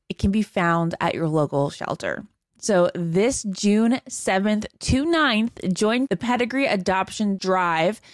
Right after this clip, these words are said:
Pedigree brand will reimburse your dog adoption fees nationwide.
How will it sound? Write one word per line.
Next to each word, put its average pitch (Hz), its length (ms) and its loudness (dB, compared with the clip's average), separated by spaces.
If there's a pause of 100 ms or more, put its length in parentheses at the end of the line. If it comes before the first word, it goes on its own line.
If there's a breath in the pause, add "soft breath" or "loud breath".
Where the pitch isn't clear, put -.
(200 loud breath)
Pedigree 208 440 0
brand 180 540 0
will 190 160 4
reimburse 202 640 0
your 226 100 0
dog 190 380 2
adoption 214 600 0
fees 220 360 -2
nationwide. 196 960 2